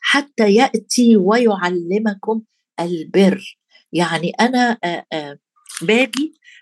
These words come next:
بطلب الرب، بقول له: "يا رب، علمني أكتر وأكتر وأكتر عن، عن مفهوم البر، عن قوة البر اللي ليا في المسيح يسوع،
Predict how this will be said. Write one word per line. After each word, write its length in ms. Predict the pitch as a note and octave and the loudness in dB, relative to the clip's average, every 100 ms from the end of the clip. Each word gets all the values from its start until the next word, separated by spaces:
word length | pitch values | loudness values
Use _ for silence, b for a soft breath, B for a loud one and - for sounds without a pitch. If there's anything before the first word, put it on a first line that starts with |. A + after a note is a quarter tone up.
| b | b
بطلب 580 | - F#3 - B3+ A#3 G#3 | -4 -2 -2 -2 -2 0
الرب، 340 | G#3 A3 A#3+ _ | -2 -4 -4 _
بقول 280 | E3 F#3+ G#3+ | -14 -8 -6
له: 60 | G#3+ | -4
"يا 60 | G#3 | -6
رب، 220 | A3 F#3+ | -6 -6
علمني 720 | F#3+ F3+ F#3 A3+ C#4+ A3+ G3 G3 | -6 -6 -4 -4 -6 -6 -6 -6
أكتر 380 | - - G3 F#3 | -10 -8 -8 -6
وأكتر 480 | A#2 A3+ - F3+ | -6 -8 -10 -6
وأكتر 480 | F#3 - G#3+ - B3 - B B B | -6 -6 -6 -6 -6 -8 B B B
عن، 180 | G3 A#3+ A3+ G3 - | -4 -2 -2 -4 -6
عن 380 | F3+ G3+ F#3+ F#3 | -2 0 2 2
مفهوم 560 | F#3 - A3+ C#4 C#4 | 0 -2 2 2 4
البر، 380 | G3 E3+ F#3+ - - b b | 2 2 -2 -2 -8 b b
عن 300 | F3 G#3+ G3+ - | -2 -2 -2 -6
قوة 460 | C4 E4 D4+ B3 A#3 G#3 G3+ | -4 -2 -2 -4 -6 -10 -8
البر 640 | F#3 F3 D#3+ A#3 G3 E3 - - | -8 -6 -2 -2 -4 -12 -16 -10
اللي 300 | E3+ E3 D#3+ | -8 -4 -2
ليا 380 | E3 B3 B3 A#3+ | 0 0 0 -2
في 160 | A#3 A#3 | 0 -2
المسيح 520 | A#3 F#3+ F#3+ G#3+ A3 - | 0 -6 -6 -6 -8 -8
يسوع، 460 | F3+ - A#3 C4+ | -12 -2 0 0